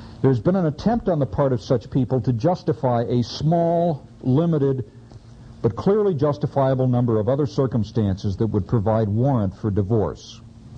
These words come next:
Here is a short list of, um, actions, circumstances that people in the B three position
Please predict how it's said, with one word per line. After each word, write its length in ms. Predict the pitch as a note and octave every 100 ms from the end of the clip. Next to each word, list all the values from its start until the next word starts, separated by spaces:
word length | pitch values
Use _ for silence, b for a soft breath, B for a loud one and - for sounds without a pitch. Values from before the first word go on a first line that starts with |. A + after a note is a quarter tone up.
| B B B B B B
Here 200 | C#4+ C#4
is 120 | F3
a 60 |
short 420 | D#3 - F#3+ E3+ C3+
list 680 | C3+ A2+ - - - - - - - - - B B B B B
of, 420 | C3 B2+ B2 A2+ G2 - - -
um, 760 | A#2 A2+ A2 G#2+ G2+ G2 F#2+ F2+ - B2 -
actions, 760 | B2+ C#3+ - - F#2+ D2 - - - - - -
circumstances 1300 | - E3 E3 C3+ - C3 G#2+ F#2 - G#2 A2+ - - - B B B B -
that 200 | - A#2+
people 380 | - G3+ G3 F3
in 100 | C#3+
the 60 | C3
B 300 | A2+ D#3+ F3+
three 320 | - D#3 F3+
position 640 | D3+ C3+ G#2+ A2+ - G2+